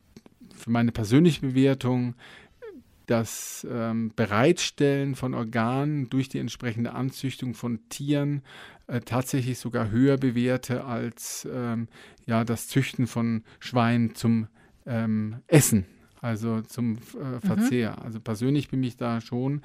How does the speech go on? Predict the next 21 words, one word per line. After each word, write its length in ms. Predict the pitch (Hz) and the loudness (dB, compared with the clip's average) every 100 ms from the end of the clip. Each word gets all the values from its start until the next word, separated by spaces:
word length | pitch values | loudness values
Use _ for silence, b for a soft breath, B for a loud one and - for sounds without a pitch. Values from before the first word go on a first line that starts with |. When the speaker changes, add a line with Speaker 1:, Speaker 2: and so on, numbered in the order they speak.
| B B B | B B B
Speaker 1:
der 80 | 123 | 0
Meinung, 340 | 117 117 117 | 2 4 6
wenn 180 | 110 143 | 6 6
das 220 | 143 123 | 6 2
ein 360 | - 123 117 113 B B B B _ | -2 -2 0 -2 B B B B _
gangbarer 680 | 117 131 160 139 123 120 113 | 4 6 6 4 4 2 4
Weg 400 | 120 117 110 - | 4 4 0 -2
ist, 580 | 190 165 - - - - _ | 4 4 2 -8 -10 -14 _
der 200 | 131 120 | 2 2
dann 200 | 117 113 | 2 -2
zuverlässig 800 | 110 - 160 147 127 120 127 113 | -2 -4 -2 0 0 0 -4 -6
auch 460 | - 120 120 - - B B B - | -6 -4 -4 -8 -20 B B B -18
zu 380 | - 120 117 | -6 -4 -4
stabilen 560 | 120 - 113 135 165 151 | -4 -2 0 4 6 6
Ergebnissen 600 | 123 110 151 156 135 127 | 4 2 2 4 0 0
führt 380 | - 123 117 - | -2 -2 -2 -2
und 220 | 110 - | -8 -6
Patienten 500 | 110 - 127 143 135 | -10 -4 -2 -2 -2
dadurch 400 | 113 120 120 117 | -2 -2 -2 -6
eben 240 | 135 113 113 | -4 -4 -4
überleben, 880 | 156 113 104 113 165 185 139 104 | -4 -2 0 2 2 4 4 2